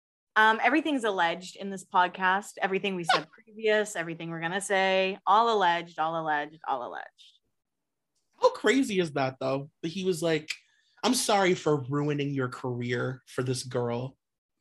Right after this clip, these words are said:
Speaker 1: I would be afraid to approach Christina to, and say something nice to her and hope there was a nice response.
Speaker 2: <laughs> Right.
Speaker 1: Like, I wouldn't be able to go up to her and be like, "Hey,
Speaker 2: <laughs> Right.
Speaker 1: I'm gonna need you to, like, ap-,"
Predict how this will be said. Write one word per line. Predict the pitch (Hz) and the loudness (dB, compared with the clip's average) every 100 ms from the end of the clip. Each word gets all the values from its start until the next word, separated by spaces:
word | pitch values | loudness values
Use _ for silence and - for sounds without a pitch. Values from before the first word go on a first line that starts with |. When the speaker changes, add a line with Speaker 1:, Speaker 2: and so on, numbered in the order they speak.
| _ | _
Speaker 1:
I | 233 247 | 2 6
would | 381 427 | 6 8
be | 415 | 6
afraid | 427 - 220 208 208 208 | 6 2 4 6 6 2
to | 247 | -2
approach | 208 - - 220 214 - | -4 -4 0 2 2 -2
Christina | 214 196 - 202 202 | -10 -8 -4 -2 -2
to, | 185 | -2
and | 175 | -4
say | 185 202 196 | -4 0 2
something | 196 190 175 170 160 - _ | 2 -2 -4 -8 -10 -14 _
nice | 190 262 254 | 0 2 0
to | - | -6
her | 180 135 113 - | -6 -6 -8 -8
and | 190 | -10
hope | 170 262 269 | -2 0 2
there | 233 190 | 2 2
was | 175 | 2
a | 170 | -2
nice | 151 147 | -4 -6
response. | 156 - 151 92 - 160 208 | -12 -4 -4 -4 -8 -8 -8
Speaker 2:
<laughs> | - | -2
Right. | 311 - 190 160 - 147 - - | 0 0 0 -2 -2 -4 -6 2
Speaker 1:
Like, | 247 247 | 2 6
I | 254 285 | 6 8
wouldn't | 349 392 311 | 8 8 8
be | 302 | 8
able | 262 247 233 | 6 4 2
to | |
go | 220 214 | 6 8
up | 202 226 226 | 8 6 6
to | 262 | 2
her | 226 | 2
and | 220 | 2
be | |
like, | 220 214 - _ | -2 -2 -6 _
"Hey, | - 208 202 170 143 - - - _ _ - | -14 -4 -2 -2 -6 -10 -12 -14 _ _ -12
Speaker 2:
<laughs> | 151 | -2
Right. | 208 185 185 175 - | 0 0 0 0 2
Speaker 1:
I'm | 226 269 | 4 4
gonna | 294 | 4
need | 320 294 262 247 214 | 4 4 4 2 0
you | 214 214 208 196 196 190 190 190 - - - | 0 4 4 4 2 0 -2 -4 -8 -20 -2
to, | 240 | 2
like, | 196 180 | 2 2
ap-," | - | -4